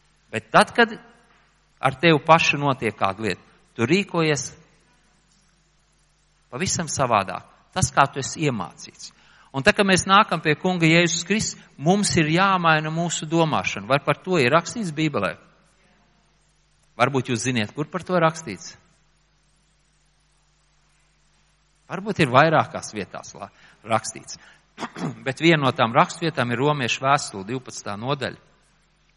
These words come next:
Ka mums jāatjauno savu prāti, laikam tā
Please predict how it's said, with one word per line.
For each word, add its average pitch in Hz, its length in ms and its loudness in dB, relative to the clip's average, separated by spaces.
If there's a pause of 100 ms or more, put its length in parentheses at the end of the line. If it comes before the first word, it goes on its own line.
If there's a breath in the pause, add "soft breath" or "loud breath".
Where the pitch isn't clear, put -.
(580 soft breath)
Ka 139 120 4
mums 131 240 0
jāatjauno 143 640 8
savu 113 360 2
prāti, 135 480 6
laikam 110 400 2
tā 123 160 6